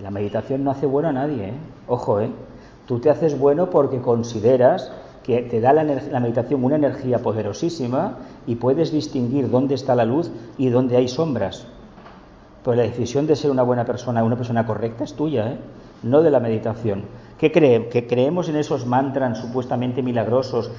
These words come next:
que recitándolos dos horas al día me convierto en un ser profundamente espiritual? No. El mantra te da poder, te da silencio. Y en ese silencio debes de actuar y escoger.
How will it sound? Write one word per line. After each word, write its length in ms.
que 120
recitándolos 720
dos 220
horas 220
al 180
día 600
me 120
convierto 440
en 60
un 100
ser 180
profundamente 600
espiritual? 680
No. 540
El 160
mantra 440
te 120
da 120
poder, 360
te 120
da 100
silencio. 640
Y 120
en 80
ese 200
silencio 480
debes 240
de 80
actuar 540
y 120
escoger. 880